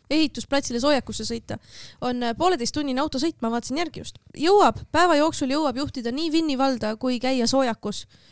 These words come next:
Istumas? Ta ütleb tõesti, et aega on võimalik planeerida, need tööd on erinevatel ajahetkedel ja täna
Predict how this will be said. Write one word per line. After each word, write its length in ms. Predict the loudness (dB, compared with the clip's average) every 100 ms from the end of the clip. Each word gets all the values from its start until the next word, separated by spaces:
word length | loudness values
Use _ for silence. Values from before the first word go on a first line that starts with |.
| _ _ _ -20 -10
Istumas? 1300 | -4 0 0 4 4 6 4 2 0 0 0 0 -2 -12 -14 -14 _ -8
Ta 80 | -6
ütleb 160 | -4
tõesti, 300 | -2 -2 -2
et 80 | 2
aega 240 | 4 4 2
on 80 | 0
võimalik 320 | 0 0 -2
planeerida, 560 | -2 0 0 0 0
need 220 | -2 -4 -2
tööd 160 | -2 -2
on 80 | -2
erinevatel 560 | -2 -2 -2 -4 -2 0
ajahetkedel 800 | 2 2 -2 -4 -6 -4 -2
ja 80 | -2
täna 220 | -2 0